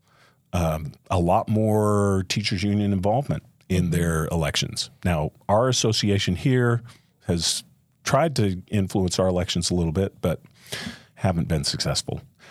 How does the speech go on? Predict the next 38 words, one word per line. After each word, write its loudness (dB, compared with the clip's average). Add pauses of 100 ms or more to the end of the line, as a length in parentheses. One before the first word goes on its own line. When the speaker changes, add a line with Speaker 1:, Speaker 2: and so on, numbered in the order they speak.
(160)
Speaker 1:
But 2
Speaker 2:
Yeah. 0
Speaker 1:
once 2
again, 0
you, -2
you 0
know, 2
that's 0
where 2 (300)
a 0
school 0
board 2
member 2
has 0
to -2
be 0
a 2
lot 0
more 2
politically 0
active 0
and 0
a -4 (160)
politically 0
creative. 0
And 2
it's 0
a, 2 (380)
it's 0
a 2
changing 0
dynamic 2 (420)
that, 0
um, 0
most 2
school 0
board 0
members -2